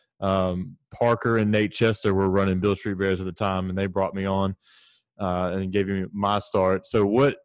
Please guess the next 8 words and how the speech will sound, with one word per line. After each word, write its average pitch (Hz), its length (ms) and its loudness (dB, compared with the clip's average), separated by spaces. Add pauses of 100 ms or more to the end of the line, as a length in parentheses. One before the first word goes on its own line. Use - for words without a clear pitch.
(180)
what 123 260 0
has 117 180 -2
led 120 380 2
you 117 140 0 (100)
to 104 420 0 (140)
the 101 140 -2
Memphis 110 520 -2
Grizzlies, 98 720 -2